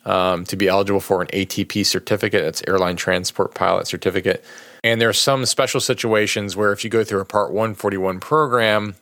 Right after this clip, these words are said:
uh, with military experience, or if you have, uh, it associated with a college aviation degree program, then those minimums can be reduced.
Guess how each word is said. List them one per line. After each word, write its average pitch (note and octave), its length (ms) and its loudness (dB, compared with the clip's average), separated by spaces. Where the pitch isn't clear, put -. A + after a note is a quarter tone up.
uh, F2 420 0
with F#2 300 -6
military D#3 400 2
experience, A#2+ 840 0
or F2+ 400 2
if - 340 -4
you F#2+ 160 -4
have, E2+ 720 0
uh, F2+ 300 -2
it G#2 100 0
associated G2 520 2
with F#2 140 -4
a F#2+ 60 -2
college G2 540 0
aviation F#2+ 580 -2
degree F#2+ 400 -2
program, G2+ 640 0
then G2+ 140 0
those G2+ 180 2
minimums G#2 460 0
can F2+ 160 -8
be F2+ 160 -6
reduced. F2 760 -2